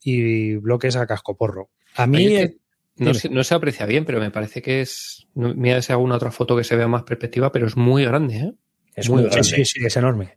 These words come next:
Speaker 3: Muy grande.
Speaker 1: A ver, eh,
Speaker 3: Para
Speaker 1: uno de
Speaker 3: jugarlo
Speaker 1: los
Speaker 3: en un
Speaker 1: problemas que
Speaker 3: zoológico.
Speaker 1: tienen los juegos de bloques estos, tío, y te pasa con el, con muchos de Columbia cuando,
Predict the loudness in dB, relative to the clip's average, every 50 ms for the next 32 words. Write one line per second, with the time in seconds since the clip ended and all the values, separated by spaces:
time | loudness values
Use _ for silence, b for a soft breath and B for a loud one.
0 | _ _ 0 2 4 4 4 4 2 0 -2 -4 -8 -12 -14 _ _ _ b b
1 | b 2 2 2 2 2 0 0 0 0 2 4 4 4 4 4 4 4 4 4
2 | 4 4 2 2 2 2 0 -2 -2 0 2 2 4 4 2 2 2 2 2 2
3 | 2 2 0 0 2 0 0 0 0 0 0 -2 0 0 -2 -2 -2 0 0 2
4 | 2 0 0 -2 -4 -4 -4 -4 -6 -6 -6 -8 -6 -2 -2 0 0 0 -2 0
5 | 0 2 2 2 2 2 0 0 0 0 0 0 0 -2 -4 -6 -8 -8 -4 -2
6 | 0 0 0 2 2 2 2 2 2 2 2 2 4 4 4 2 2 2 0 0
7 | 0 0 -2 -2